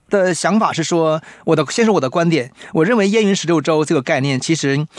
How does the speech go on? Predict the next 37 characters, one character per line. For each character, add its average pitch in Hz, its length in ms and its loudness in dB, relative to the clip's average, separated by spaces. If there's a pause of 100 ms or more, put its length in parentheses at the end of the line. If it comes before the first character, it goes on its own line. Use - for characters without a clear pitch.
(140)
是 160 400 0
在 143 480 -2
宋 208 400 0
代 151 180 0
初 214 340 0
年 123 360 -2 (320)
才 127 340 -2
被 170 320 0
强 127 400 -4
化 160 240 0
的 135 100 -2
一 123 60 -2
个 123 140 -4
概 127 180 -4
念。 120 260 -6 (280)
也 180 100 2
就 247 120 4
是 240 60 2
说， 214 160 0
在 180 680 -2 (240)
五 151 180 0
代 208 220 0
时 135 180 -4
期， 143 380 -2 (340)
它 170 420 -2 (200)
不 147 80 -2
是 196 80 -4
什 185 100 2
么 127 80 -2
重 139 160 0
要 127 60 -2
的 120 60 -6
事 - 120 -8
情， 123 220 -10 (340)
到 208 140 2
宋 220 240 2
代 156 240 -2